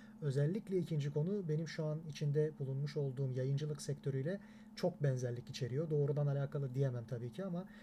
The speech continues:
yöntemler bakımından gerçekten büyük bir benzerlik var. Onu da konuştuğumuzda göreceğiz.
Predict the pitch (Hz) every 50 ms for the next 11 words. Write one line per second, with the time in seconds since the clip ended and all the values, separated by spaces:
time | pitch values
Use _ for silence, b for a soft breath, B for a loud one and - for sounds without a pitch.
0 | B B 143 135 139 139 - 160 156 165 180 180 156 156 147 - 143 131 131 143
1 | 175 175 151 151 143 147 - 143 135 - 165 160 147 131 135 131 - - 151 139
2 | 131 127 131 127 131 127 131 135 139 - 143 165 180 175 - 160 143 131 127 143
3 | 151 147 - 139 135 127 - - 135 120 120 123 127 175 170 151 135 131 120 143
4 | 175 202 -